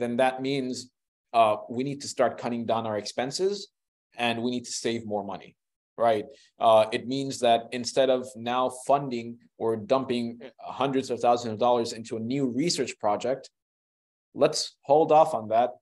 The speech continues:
Let's keep that money in our reserves. And then once the economy gets better, then we can focus on that, right? So the swot analysis is there to really uncover, uh, and give you, uh, uh, clear-cut ideas of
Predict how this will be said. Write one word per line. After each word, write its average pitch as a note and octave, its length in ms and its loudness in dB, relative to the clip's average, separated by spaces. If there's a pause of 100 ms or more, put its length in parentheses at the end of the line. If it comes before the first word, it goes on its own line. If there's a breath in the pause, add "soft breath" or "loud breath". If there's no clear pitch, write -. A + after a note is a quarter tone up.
(200)
Let's A#2+ 220 -6
keep - 280 -10
that B2 200 -2
money C3+ 260 -2
in B2+ 100 -6
our A#2+ 120 -2
reserves. A#2+ 760 0 (1300)
And B2+ 200 -2
then B2+ 260 2
once C#3 220 -2
the C3+ 80 -4
economy A#2+ 400 -6
gets A2 180 -6
better, D3+ 260 2
then A#2 200 -2
we G#2+ 80 -8
can G2+ 160 -10
focus - 320 -10
on - 140 -20
that, - 160 -14 (140)
right? A2+ 260 0 (320 loud breath)
So C3 140 -2
the A#2+ 120 0
swot D3 340 4
analysis C3 540 -2
is G#2+ 40 -12
there B2+ 220 4
to B2 220 -4
really C3+ 320 -2
uncover, A2+ 640 -2 (320 loud breath)
uh, G#2+ 280 4 (100)
and A2+ 160 -8
give A#2+ 180 -4
you, A#2+ 420 -2 (520)
uh, B2+ 100 0
uh, A#2 520 -6 (100)
clear-cut C#3+ 380 0
ideas A#2 480 0
of G#2+ 140 -4